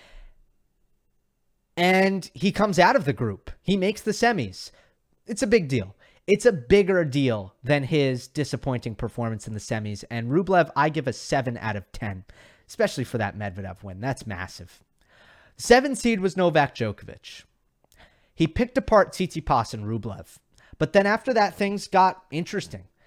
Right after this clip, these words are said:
He got into this physical war against Medvedev. It looked like something was off physically, and it was very, very grueling anyways.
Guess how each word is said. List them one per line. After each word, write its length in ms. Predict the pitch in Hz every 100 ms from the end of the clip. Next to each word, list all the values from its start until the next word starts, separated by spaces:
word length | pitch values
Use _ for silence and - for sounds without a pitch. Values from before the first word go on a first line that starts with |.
| _ _
He 120 | 156
got 200 | 175 180
into 160 | 196 196
this 220 | 156 -
physical 400 | 165 175 - 202
war 200 | 160 165
against 340 | 156 143 -
Medvedev. 420 | 131 120 107 98
It 100 | 120
looked 200 | 143 147
like 140 | 196 190
something 340 | - 185 196
was 140 | 170 147
off 260 | 156 151
physically, 500 | 160 139 151 151 143 - _ -
and 120 | 135
it 60 | -
was 180 | 135
very, 300 | 110 127 160
very 280 | 170 147 147
grueling 640 | 120 120 131 139 123 110 - _ _ _ _ _ _ _ _ _ _ _ _ _ _ _ _ _ _ -
anyways. 580 | 135 127 95 - -